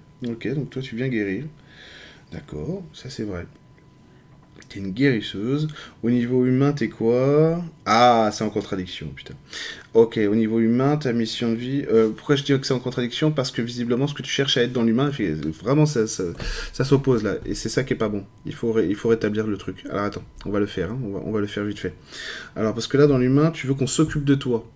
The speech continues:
T'as, c'est-à-dire que ta mission divine, c'est tu dois t'occuper des autres. Et te, et ton envie dans l'humain, actuellement, c'est je veux qu'on s'occupe de moi. Ah, attends, les deux vont de pair.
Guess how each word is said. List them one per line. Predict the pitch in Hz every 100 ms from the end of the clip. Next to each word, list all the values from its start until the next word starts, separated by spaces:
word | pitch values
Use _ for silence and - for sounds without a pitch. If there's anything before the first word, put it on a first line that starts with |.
| -
T'as, | 113
c'est-à-dire | - 110 113
que |
ta | 120
mission | 135 135 147
divine, | 139 143 135
c'est | 104
tu | - 110
dois | 117
t'occuper | 120 - - 107
des | 101
autres. | 117 147 - -
Et |
te, | - - 90 - - -
et | 123
ton | 131 131
envie | 135 139 151
dans | 127
l'humain, | 123 127 160 143 -
actuellement, | 107 - 117 120 156
c'est | 151 139
je | 131
veux | 104
qu'on | 135
s'occupe | 117 135 135
de | 123
moi. | 110 104 - - - - -
Ah, | 104 117
attends, | 113 - 139
les | 139
deux | 113 120
vont | 117
de |
pair. | 113 123 131 135 135 139 139 139